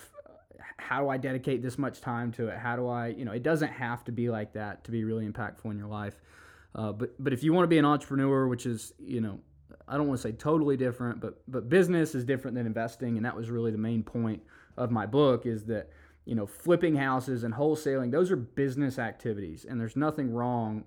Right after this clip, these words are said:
with those businesses. There's nothing wrong with being, <clears throat> excuse me, a real estate agent. There's nothing wrong with, you know, wanting to do those things. But let's just call a spade a spade. Those things are businesses.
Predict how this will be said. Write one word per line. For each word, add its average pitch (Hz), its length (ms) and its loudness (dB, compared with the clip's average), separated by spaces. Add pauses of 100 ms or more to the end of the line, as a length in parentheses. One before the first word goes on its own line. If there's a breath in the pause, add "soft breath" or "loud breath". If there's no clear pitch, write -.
with 117 360 -2 (120)
those 120 240 0
businesses. 120 760 2
There's 123 180 -4
nothing 143 260 0
wrong 123 360 0
with 117 140 -6
being, 117 300 0 (340 loud breath)
<clears throat> - 260 -20
excuse 147 480 0
me, 113 120 0
a 101 80 -2
real 143 220 6
estate 139 240 2
agent. 117 320 2
There's 110 160 -4
nothing 123 260 0
wrong 117 400 2
with, 104 240 -2 (480 soft breath)
you 113 160 0
know, 98 120 -2
wanting 131 480 4
to 123 80 -8
do 131 180 4
those 135 200 2
things. 110 380 -4 (200)
But 135 80 -2
let's 143 200 2
just 131 180 -2
call 123 280 0
a 113 40 -4
spade 117 280 -2
a - 20 -12
spade. 127 520 2 (140)
Those 127 300 0
things 117 500 -2
are 120 140 -2
businesses. 117 800 4